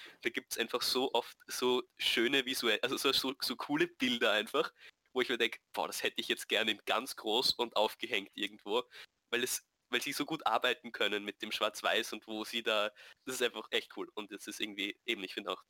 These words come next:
das ist einfach ursch-, urgut zum Anschauen und oft ist auch die Story dann, oft,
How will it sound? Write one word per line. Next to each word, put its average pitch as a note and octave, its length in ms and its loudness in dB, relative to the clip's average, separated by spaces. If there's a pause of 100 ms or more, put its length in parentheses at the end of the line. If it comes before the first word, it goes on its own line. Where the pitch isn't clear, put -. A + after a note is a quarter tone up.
(160)
das - 100 -10
ist A2+ 140 -2
einfach - 260 -4 (320)
ursch-, - 340 2
urgut - 400 -2
zum - 180 -4
Anschauen F2+ 440 0
und - 120 -6
oft - 200 -2
ist - 100 -2
auch - 140 2
die A2 100 -6
Story G2+ 320 0
dann, F2+ 160 -4 (720)
oft, - 340 0